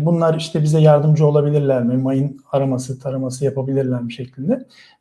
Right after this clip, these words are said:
Süreç ta Ağustos'ta başladı ve nihayetinde, e, on on bir Ocak'ta Türkiye'de bir toplantı yapıldı ve, e, imzalar atıldı. Yani bir, e, mutabakat muhtırası imzalandı.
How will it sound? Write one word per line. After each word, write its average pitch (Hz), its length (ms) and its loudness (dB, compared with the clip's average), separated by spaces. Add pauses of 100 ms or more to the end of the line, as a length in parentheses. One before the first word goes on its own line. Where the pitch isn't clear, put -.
(220)
Süreç 208 400 2
ta 208 100 2
Ağustos'ta 196 640 4
başladı 175 840 0
ve 190 360 0
nihayetinde, 180 960 2 (360)
e, 160 200 -2 (260)
on 185 180 4
on 180 280 2
bir 175 60 2
Ocak'ta 147 480 0
Türkiye'de 160 600 -2
bir 165 120 -8
toplantı 156 500 0
yapıldı 156 500 -2
ve, 175 180 0 (220)
e, 147 340 -2
imzalar 156 520 2
atıldı. 156 580 -4 (240)
Yani 156 140 0
bir, 165 340 -4
e, 151 380 0 (340)
mutabakat 160 600 4
muhtırası 156 480 0
imzalandı. 131 800 0